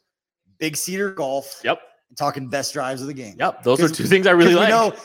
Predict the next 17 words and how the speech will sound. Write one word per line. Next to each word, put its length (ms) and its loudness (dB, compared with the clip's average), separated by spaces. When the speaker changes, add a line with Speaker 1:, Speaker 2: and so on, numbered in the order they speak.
Speaker 1:
we 100 -8
talk 220 -2
best 180 2
drive 120 -2
of 60 -4
the 60 -8
game, 200 -4
you 40 -8
know 120 -2
who's 160 -8
involved. 440 -14
Speaker 2:
Yeah. 140 -6
Speaker 1:
And 100 -16
so 220 -8
for 100 -8
this 260 -4
one, 280 -10